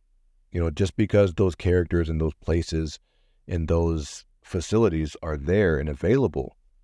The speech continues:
does not mean you'll automatically use them. It's up to you as the individual, just like it is for me, to take the time to acknowledge those things.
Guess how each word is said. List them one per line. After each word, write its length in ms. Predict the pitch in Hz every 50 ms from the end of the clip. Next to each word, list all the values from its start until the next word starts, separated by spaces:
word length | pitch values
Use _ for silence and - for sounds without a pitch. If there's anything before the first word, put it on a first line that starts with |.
| _ _ _ _ - _ _ _ _ _ _ _ _ _ _ _ _ _ _ _ -
does 160 | 90 82 95
not 180 | 104 104 90
mean 300 | 90 95 98 101 95 92
you'll 160 | 90 87 82 -
automatically 560 | - 87 85 82 82 82 82 78 - 78 73
use 220 | 73 85 110 110 -
them. 160 | - - - - _ _ _ _ _ _ _ _ _ _ _ _ _ _ _ _ _ _ _ _ _ _ _ _ _ -
It's 140 | 87 82 107
up 120 | 101 -
to 100 | - 95
you 300 | 87 87 98 101 98 92
as 140 | 78 87 78
the 120 | 78 -
individual, 560 | 78 80 78 73 69 87 90 90 85 78 76 76
just 160 | 78 - -
like 160 | 85 85 -
it 80 | 92 78
is 140 | 78 73
for 180 | - - - 73
me, 380 | 76 85 95 101 80 69 67 - _ _ _ _ _ _ _ _ _ _ _ _ _ _ -
to 100 | 95 -
take 240 | - 95 92 - -
the 100 | 82 78
time 300 | - 87 85 87 82 76
to 100 | 82 80
acknowledge 540 | 71 73 76 78 85 87 82 76 71 73
those 220 | - - 73 71 -
things. 500 | - 82 82 82 80 - - - -